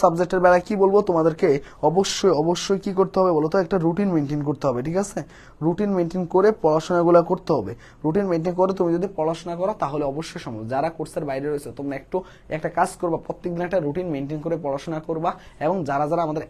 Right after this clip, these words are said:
এক্সাম ব্যাচে ভর্তি হতে চাচ্ছিলা, এক্সাম ব্যাচ নিয়ে অনেক বেশি পরিকল্পনা রয়েছে, অবশ্যই ভাইয়াদের এক্সাম ব্যাচের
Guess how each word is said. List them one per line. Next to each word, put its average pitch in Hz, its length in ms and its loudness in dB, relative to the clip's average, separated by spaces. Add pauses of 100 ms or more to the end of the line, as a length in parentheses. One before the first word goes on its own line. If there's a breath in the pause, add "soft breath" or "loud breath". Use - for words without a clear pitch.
এক্সাম 156 320 -4
ব্যাচে 165 240 -6
ভর্তি 120 240 -8
হতে 156 200 -6
চাচ্ছিলা, 147 360 -4 (340 loud breath)
এক্সাম 143 280 -4
ব্যাচ 147 220 -4
নিয়ে 151 200 -4
অনেক 156 140 -2 (100)
বেশি 160 140 -8 (100)
পরিকল্পনা 165 520 -4
রয়েছে, 131 220 -6 (340 loud breath)
অবশ্যই 170 300 -4
ভাইয়াদের 156 240 -2 (180)
এক্সাম 196 300 -6 (120)
ব্যাচের 143 300 -4